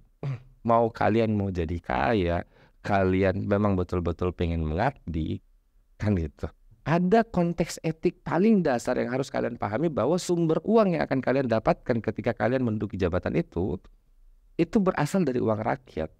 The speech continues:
Kesadaran tentang sumber pendapatan kalian akan uang rakyat ini,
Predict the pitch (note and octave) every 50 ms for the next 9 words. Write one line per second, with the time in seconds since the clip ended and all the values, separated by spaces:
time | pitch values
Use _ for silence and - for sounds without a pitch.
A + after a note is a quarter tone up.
0 | _ _ _ _ _ _ _ _ _ _ _ _ _ - F3 E3 - - F3 F3
1 | E3+ F#3 F#3+ G#3 A3+ A#3 A3+ - G3+ F#3 F3+ F3+ G3 F#3 F3+ - - F3+ F3+ F3
2 | E3+ E3+ E3 - - D3 C#3+ C3+ C#3 - - C#3+ - C3+ C3 C3 - - C3 C3
3 | B2+ B2+ C3+ C3+ - A#2 A2 - - A2+ A2 G2+ G2+ G2+ G2+ - A#2+ B2 - -
4 | G#2 F2+ - - F2 F#2 C3 E3+